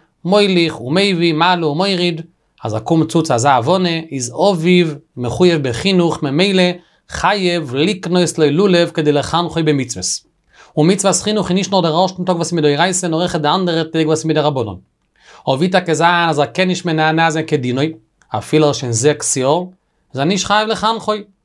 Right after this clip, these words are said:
ני-, חינוך היא נישט דיזעלבע זאך ביי אלע מצוות. דא מצוות, וואס זיי ביי זעקס יאר, אבער דא, זיי דארף געבן, ער קען שוין שאקלען אויף אלע זייטן.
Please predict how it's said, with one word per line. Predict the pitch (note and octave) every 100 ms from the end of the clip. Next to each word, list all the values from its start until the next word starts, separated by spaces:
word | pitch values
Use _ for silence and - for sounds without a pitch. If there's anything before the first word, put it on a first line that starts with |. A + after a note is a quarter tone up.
| _ _ _ _ -
ני-, | F3 G#3+
חינוך | F3 - B3 A#3+ -
היא | F#3
נישט | A3+ G3+ - D3
דיזעלבע | D#3+ F#3+ F3+
זאך | E3+ F3+ D#3
ביי | D#3+
אלע | D#3
מצוות. | C#3+ C#3 A#2+
דא | C#3 F#3+
מצוות, | F#3+ F#3+ - E3 C3+
וואס | C3+ D3
זיי |
ביי | C#3
זעקס | B2 A2+ - C3+
יאר, | C3+ D3+ _ _ -
אבער | A#2+ C#3
דא, | E3+ A3+
זיי | F#3
דארף | D#3+ F#3+ G3
געבן, | G#3 F#3 D#3
ער |
קען | C#3+ F#3+ F#3+
שוין | F#3 F3+
שאקלען | - G3+ G3 F3+ F3+ F3+
אויף | D3 -
אלע | F3 E3+
זייטן. | C#3 B2 A#2+